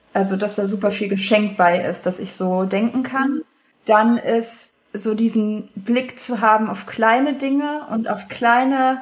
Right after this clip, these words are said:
Hoffnungsmomente und auf kleine Hoffnungsgeschichten und zu sehen, wow, dass,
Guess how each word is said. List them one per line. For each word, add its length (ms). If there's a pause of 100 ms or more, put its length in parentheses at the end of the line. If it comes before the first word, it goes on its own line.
(140)
Hoffnungsmomente 1300
und 300
auf 260
kleine 480
Hoffnungsgeschichten 1040
und 160
zu 180
sehen, 520
wow, 460
dass, 340